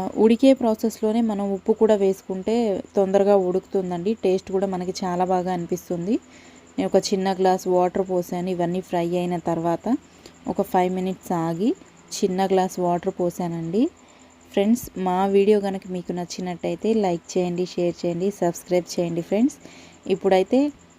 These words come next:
వాటర్ బాగా తెరిలిపోతున్నాయి, చూస్తున్నారు కదా. మనం ఇప్పుడు ముందుగా నానబెట్టుకున్న పెసరపప్పు, బియ్యం ఉన్నాయి కదా,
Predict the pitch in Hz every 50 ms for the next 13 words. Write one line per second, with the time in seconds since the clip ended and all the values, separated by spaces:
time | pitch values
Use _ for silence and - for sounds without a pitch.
0 | _ 185 190 185 185 180 196 190 185 190 185 185 185 190 185 - 185 180 180 185
1 | - 190 185 175 - 170 175 180 196 - - 185 185 - - - 185 180 175 170
2 | 165 - 170 165 175 214 269 339 - - - - - - - - - _ - -
3 | - - _ _ - - - - _ - - - - - - - - 151 190 202
4 | 208 220 226 214 - 226 220 208 208 208 214 226 226 226 220 208 190 190 190 202
5 | 196 196 185 - 190 - 196 185 180 185 180 180 180 180 175 175 180 - - -
6 | - - - - - - - - - _ _ - - - - _ _ _ - 208
7 | 196 196 - 214 208 - - 196 190 - 202 202 180 190 185 185 185 190 190 185
8 | 175 170 170 175 175 175 - - 175 175